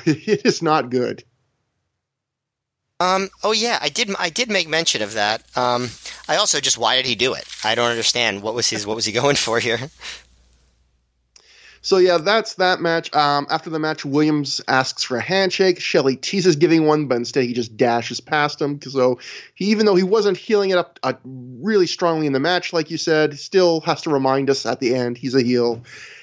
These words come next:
Speaker 1: And that brings us to the next match, Low Ki's return match, although it's weird calling this a return match because he did technically actually wrestle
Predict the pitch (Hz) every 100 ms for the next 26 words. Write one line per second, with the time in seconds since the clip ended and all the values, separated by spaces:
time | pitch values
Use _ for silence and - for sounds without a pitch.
0 | - - 165 165 170 180 - 180 170 180
1 | - 202 214 240 233 - 143 139 - _
2 | _ _ _ - 143 262 285 - 254 240
3 | 170 156 160 - 220 208 143 131 165 151
4 | 151 151 - 240 233 - 196 175 - 151
5 | 139 - 175 135 131 - 151 151 165 151
6 | 226 220 214 180 180 160 - 131 135 -
7 | 131 135 135 147 127 120